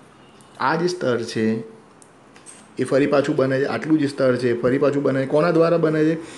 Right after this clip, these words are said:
તો જે bazalis layer છે, એના કોષ વિભાજન દ્વારા જે functionalis layer છે, એ બને છે.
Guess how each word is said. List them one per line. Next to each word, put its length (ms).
તો 80
જે 340
bazalis 460
layer 420
છે, 260
એના 200
કોષ 280
વિભાજન 300
દ્વારા 320
જે 300
functionalis 480
layer 320
છે, 220
એ 120
બને 300
છે. 300